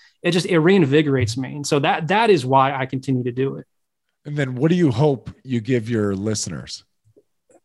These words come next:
Speaker 1: The same feeling that I have, or, you know, maybe I'm, you know, reaching somebody who is where I was five years ago, and they're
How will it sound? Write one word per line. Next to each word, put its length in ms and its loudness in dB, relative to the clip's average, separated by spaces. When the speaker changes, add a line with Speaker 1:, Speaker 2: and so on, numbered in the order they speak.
Speaker 1:
The 160 0
same 320 4
feeling 440 4
that 120 2
I 160 0
have, 380 -2
or, 180 -4
you 80 4
know, 160 4
maybe 640 0
I'm, 400 -2
you 120 2
know, 100 4
reaching 380 2
somebody 440 0
who 400 0
is 300 -6
where 180 2
I 200 2
was 280 2
five 300 -2
years 240 0
ago, 340 0
and 140 0
they're 240 0